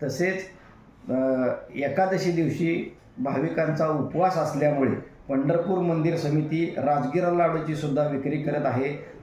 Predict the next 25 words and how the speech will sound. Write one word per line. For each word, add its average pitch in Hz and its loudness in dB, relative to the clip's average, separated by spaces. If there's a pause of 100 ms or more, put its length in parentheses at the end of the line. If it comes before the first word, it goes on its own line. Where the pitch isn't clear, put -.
त्यामधून 165 2
सुद्धा 151 2
मंदिर 139 0
समितीला 143 0 (260)
एक 180 -4
कोटी 156 -2
पन्नास 151 -2
लाख 143 -4
आठ 156 -2
हजार 160 4
रुपये 127 0 (600)
यावर्षी 160 2
प्राप्त 151 -2
झाले 135 2
असून, 143 0 (260)
राजगिरा 139 2
लाडूची 160 2
सुद्धा 147 -2 (400)
खरेदी 165 0
ही 160 0
गुणवत्तापूर्ण 160 0
प्रयोगशाळेमधून 143 0
प्राप्त 156 -2
झालेल्या 143 0
प्रमाणपत्रासह 156 2